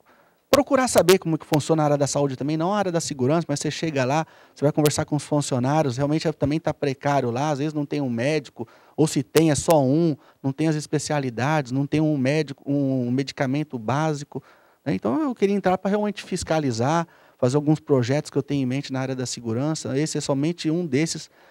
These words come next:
que eu, deles que eu tenho, que realmente eu sei se implantar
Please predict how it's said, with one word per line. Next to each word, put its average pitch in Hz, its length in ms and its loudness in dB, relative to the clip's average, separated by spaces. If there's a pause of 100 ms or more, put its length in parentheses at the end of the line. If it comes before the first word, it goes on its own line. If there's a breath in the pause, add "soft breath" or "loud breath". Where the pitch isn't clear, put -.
(140 soft breath)
que - 100 0
eu, 139 40 -2 (240)
deles 127 520 2
que - 80 2
eu 131 80 4
tenho, 151 180 0
que 147 100 -4
realmente 151 380 0
eu 151 60 0
sei 143 200 -2
se 180 240 -4 (140)
implantar 156 680 0